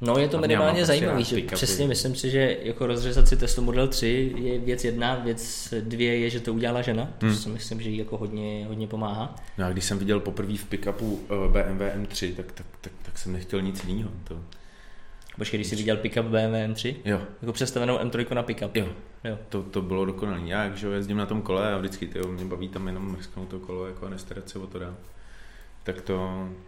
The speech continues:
Speaker 2: to se mi líbilo moc.
Speaker 1: No.
Speaker 2: Silverado a všechny tyhle ty věci z dřívějška, no.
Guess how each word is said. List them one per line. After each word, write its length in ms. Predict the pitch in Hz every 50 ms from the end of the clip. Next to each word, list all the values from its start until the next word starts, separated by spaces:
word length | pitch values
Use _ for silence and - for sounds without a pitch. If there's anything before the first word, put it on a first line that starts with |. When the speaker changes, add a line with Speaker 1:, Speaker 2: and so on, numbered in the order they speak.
| - -
Speaker 2:
to 100 | - 98
se 160 | 92 - - 95
mi 120 | 92 92
líbilo 300 | 95 95 92 95 98 101
moc. 380 | 104 104 95 110 - - - - - - - - - - - - - - - - - - - - - - - - - - - - -
Speaker 1:
No. 180 | 101 110 113 123
Speaker 2:
Silverado 640 | 156 175 95 92 95 95 95 87 87 90 98 98 98
a 40 |
všechny 300 | 90 87 90 85 90 95
tyhle 220 | 87 92 85 87 87 87 - -
ty 60 | 87
věci 280 | 80 82 - - 95
z 40 | 87
dřívějška, 460 | 87 78 76 87 87 90 - - 65
no. 60 | 67